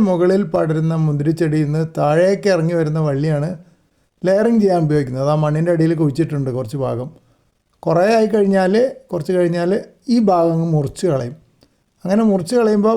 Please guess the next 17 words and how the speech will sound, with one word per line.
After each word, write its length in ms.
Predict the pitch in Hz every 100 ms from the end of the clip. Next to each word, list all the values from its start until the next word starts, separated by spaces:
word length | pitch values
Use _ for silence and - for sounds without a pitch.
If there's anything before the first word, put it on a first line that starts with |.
| 185
ബാക്കിയുള്ള 440 | 180 175 220 220 214 196
ഭാഗം 300 | 175 190 226 - - _ _ _ _ _ _ -
ഒറ്റയ്ക്കായല്ലോ, 680 | 196 160 190 180 151 135 113 - _ _ _ _ _ _ -
താഴെ 240 | 170 185 196
വള്ളിയായിട്ട് 540 | 190 190 185 165 190 190 - 165
ബന്ധമൊന്നുമില്ല. 680 | 160 165 175 156 139 117 123 - _ _ _ _ _ _ _ -
അപ്പോൾ 280 | 165 156 254 302 - 262
ഇനി 200 | 196 226 262 208
ഇത് 180 | 190 254 277 - _ _ _ _ _ -
തന്നെ 380 | 170 170 185 208 240 - _ _ -
വളർന്ന് 440 | 175 170 160 180 240 - 190
വേറൊരു 540 | 160 170 175 175 180 269 - _ _ -
ചെടിയായിട്ട് 580 | 160 143 165 160 139 180 208
രൂപപ്പെടും. 480 | 160 135 135 131 143 - _ _ 170
അതാണ് 300 | 165 170 185 202
എൻ്റെ 200 | 165 185 190 - _ _ _ _ _ -
ലളിതമായ 560 | 160 175 202 202 170